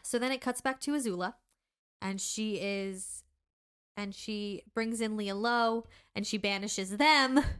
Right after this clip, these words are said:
<laughs> because they suggest that, like, maybe you need some sleep. Maybe just sleep.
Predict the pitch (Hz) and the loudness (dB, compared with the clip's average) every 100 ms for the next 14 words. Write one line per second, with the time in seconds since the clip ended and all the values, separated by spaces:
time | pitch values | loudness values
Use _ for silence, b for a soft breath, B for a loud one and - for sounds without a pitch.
0 | - - - - - 233 226 208 214 - | -10 -10 -2 -2 0 2 2 2 0 0
1 | 214 214 214 - - 185 - 190 226 277 | 0 0 -2 -4 -6 -6 -6 -6 -2 0
2 | 294 311 311 _ _ _ - 240 240 247 | 2 2 0 _ _ _ -4 -2 0 -2
3 | 214 190 - 190 - - - _ - 311 | -4 -6 -6 -6 -8 -16 -20 _ -2 2
4 | 311 247 247 - 214 285 - | 4 4 2 0 2 4 4